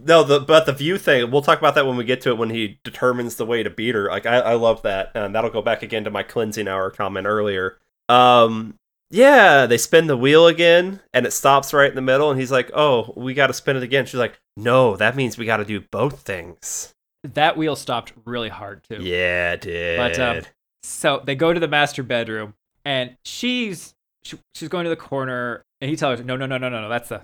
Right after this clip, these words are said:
Speaker 2: that's the creeper corner. Don't go over there."
Speaker 1: Yeah.
Speaker 2: She says, "Fine." And so she's wa-, then she goes to the closet, and then she screams, right?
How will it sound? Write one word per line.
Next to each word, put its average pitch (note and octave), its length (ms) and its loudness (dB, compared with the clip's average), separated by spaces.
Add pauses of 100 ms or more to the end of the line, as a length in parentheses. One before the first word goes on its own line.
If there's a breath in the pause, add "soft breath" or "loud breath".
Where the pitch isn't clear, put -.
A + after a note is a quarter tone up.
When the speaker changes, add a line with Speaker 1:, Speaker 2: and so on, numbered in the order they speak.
Speaker 2:
that's - 140 -14
the B2+ 60 -12
creeper C3+ 300 -6
corner. G#2 320 -14
Don't A#2+ 120 -12
go C#3+ 100 -6
over - 160 -8
there." A2+ 220 -10
Speaker 1:
Yeah. F#2+ 240 -2 (100)
Speaker 2:
She D#3 80 -12
says, D3 160 -10
"Fine." A#2+ 500 -2 (360)
And C#3 100 -8
so E3 100 -2
she's D3 160 -8
wa-, G3+ 220 0
then G#3+ 140 2
she A3 140 -6
goes D#3+ 260 2
to - 60 -12
the C3 80 -6
closet, B2+ 640 0 (320)
and C#3+ 100 -4
then E3 80 0
she D#3 160 -6
screams, - 600 -12
right? C3+ 320 -4